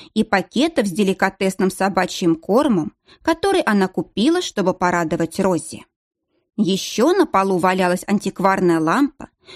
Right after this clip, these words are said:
которую Надежда своротила, выбегая на улицу. Стеклянный плафон разбился,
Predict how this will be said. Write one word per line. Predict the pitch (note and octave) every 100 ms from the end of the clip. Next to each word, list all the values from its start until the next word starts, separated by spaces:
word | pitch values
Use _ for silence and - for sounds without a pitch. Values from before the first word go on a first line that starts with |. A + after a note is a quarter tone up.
| -
которую | D4 D#4+ G4 F4
Надежда | G#3 F#3 D#3+ D4 D4+ G3
своротила, | - F3+ E3+ E3 - C4 D#4
выбегая | E3+ F3 F3+ E3 F3+ E3+
на | E3+ F3
улицу. | F#3 D#3+ - - - - _ _ _ _
Стеклянный | - - A3 G3+ G3 F#3+ F#3
плафон | F#3 F#3 - G3
разбился, | F3+ E3+ E3 F#3 B3 D4+ - -